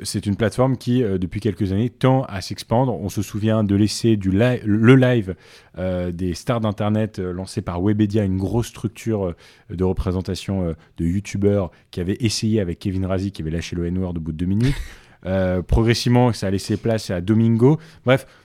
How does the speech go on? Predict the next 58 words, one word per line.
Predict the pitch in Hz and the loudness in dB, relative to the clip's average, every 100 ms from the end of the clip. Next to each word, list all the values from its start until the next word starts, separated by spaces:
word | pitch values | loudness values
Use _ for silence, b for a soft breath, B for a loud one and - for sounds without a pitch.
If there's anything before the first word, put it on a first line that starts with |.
| b - | b -4
on | 123 | 0
voit | 117 156 | 2 4
de | 131 | 2
plus, | - 156 151 | 2 0 0
et, | 104 104 104 101 | -4 -6 -2 -2
et | |
le, | 95 98 | 0 -2
la | 98 92 | -4 -6
fameuse | 104 104 101 | 0 0 2
émission | 98 - | 0 -2
Popcorn, | 90 110 - 131 131 147 b b b 104 | -2 -2 0 0 2 0 b b b -2
euh, | 101 101 | -2 0
ça, | - 127 | -2 -4
ça | - 131 | -2 0
laisse, | 147 131 - _ | 0 -2 -8 _
en | 123 | -4
tout | - | -4
cas | 135 139 | 0 0
sur | 117 101 | 0 -2
le | |
paysage | 131 120 123 110 | -2 0 2 2
médiatique | 113 107 110 | 0 -2 -4
français, | - 117 - | -6 -4 -2
de | 131 | -4
plus | - 160 139 | -2 2 2
en | |
plus | 120 131 117 | 2 0 2
de | 107 | 2
place | - 117 143 - | 2 0 0 0
pour | 113 | 0
du | 110 | 0
contenu | 110 107 156 | -4 -4 -4
qui | 143 | 0
n'est | 110 | 0
pas | 107 - 156 | 0 0 0
du | 123 | 0
jeu | 110 | 2
vidéo. | 120 117 104 117 156 B B B - | 0 2 4 4 0 B B B -6
Et | 117 | 0
d'ailleurs, | 107 139 | 2 0
c'est | - | -2
comme | 165 165 151 | -4 -4 -4
ça | - 175 | -4 -6
que | - | -6
Samuel | 113 117 107 101 95 | -4 0 0 0 -2
Etienne, | 87 135 143 | -6 -6 -4
euh, | 95 90 85 b b b b b - | -4 -6 -8 b b b b b -12
euh, | 85 78 | -10 -8
a | - | -10
fait | 117 | -10
sa, | - 98 | -6 -6
a | 82 | -6
fait | 110 | -6
son | 107 | -6
trou. | 120 - 175 | -8 -8 -12
C'est | - - | -10 -8
sur, | 101 107 | -4 -2
euh, | 98 | 0